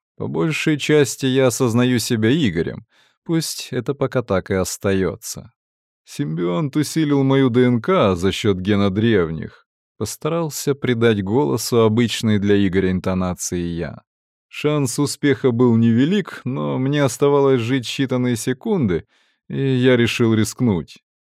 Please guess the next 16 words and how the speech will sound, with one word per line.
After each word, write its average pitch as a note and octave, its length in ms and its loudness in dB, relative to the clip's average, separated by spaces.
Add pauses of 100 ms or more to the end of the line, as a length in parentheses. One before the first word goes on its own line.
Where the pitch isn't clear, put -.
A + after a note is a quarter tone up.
(140)
Воронцов A2+ 720 -6
отреагировал C3 800 2
первым G2 680 -2 (180)
и B2 100 -10
под A#2 220 -4
недоумёнными C3 920 4
взглядами A#2 680 4
всех A#2 320 0
остальных A2+ 840 0
наставил C#3 580 2
на B2 140 4
меня A#2+ 240 6
ствол B2 400 2
своего A2+ 540 4
примитивного F#2 920 2
автомата. F#2+ 720 -4